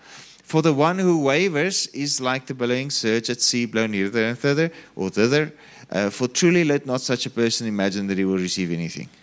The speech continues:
All right? So don't be double-minded. Don't be this way, that way. Don't, don't speak in this way and then speak in, in that way. Okay, decide what you want. Okay, this is what we want.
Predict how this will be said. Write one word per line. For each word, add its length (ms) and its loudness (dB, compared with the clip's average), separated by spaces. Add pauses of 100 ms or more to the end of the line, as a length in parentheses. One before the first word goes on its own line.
(960)
All 80 -4
right? 200 0 (300)
So 180 2
don't 240 2
be 220 2 (260)
double-minded. 600 -2
Don't 220 -4
be 140 -2
this 340 -2
way, 180 -2
that 280 -4
way. 140 -4
Don't, 280 -2 (360)
don't 360 -2 (180)
speak 400 -4
in 120 0
this 240 2
way 160 2
and 100 -2
then 160 0
speak 300 -6
in, 320 -4
in 160 -6
that 240 -2
way. 180 -6 (640)
Okay, 240 2
decide 540 0
what 180 -6
you 80 -6
want. 380 -6 (100)
Okay, 180 -4
this 240 -4
is 140 -6
what 180 -4
we 120 0
want. 340 -2